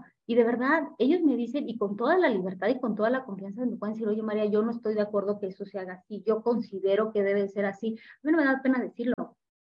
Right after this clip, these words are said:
¿no? Yo acepto cuando me equivoco, cuando cometo un error o cuando no estoy siendo certera en alguna situación,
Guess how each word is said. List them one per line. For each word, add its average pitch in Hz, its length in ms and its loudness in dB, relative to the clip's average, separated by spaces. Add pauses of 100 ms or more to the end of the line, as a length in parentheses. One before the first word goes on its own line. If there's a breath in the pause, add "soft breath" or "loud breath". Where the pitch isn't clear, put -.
¿no? 240 260 0 (220 loud breath)
Yo 233 100 4
acepto 247 500 2
cuando 185 260 -4
me 180 80 -6
equivoco, 185 580 0
cuando 170 260 -4
cometo 185 320 -6
un 208 100 0
error 190 200 2
o 202 140 2
cuando 180 280 0
no 202 200 4
estoy 208 180 0
siendo 220 240 -2
certera 196 360 -2
en 202 60 -2
alguna 202 340 -2
situación, 220 440 -6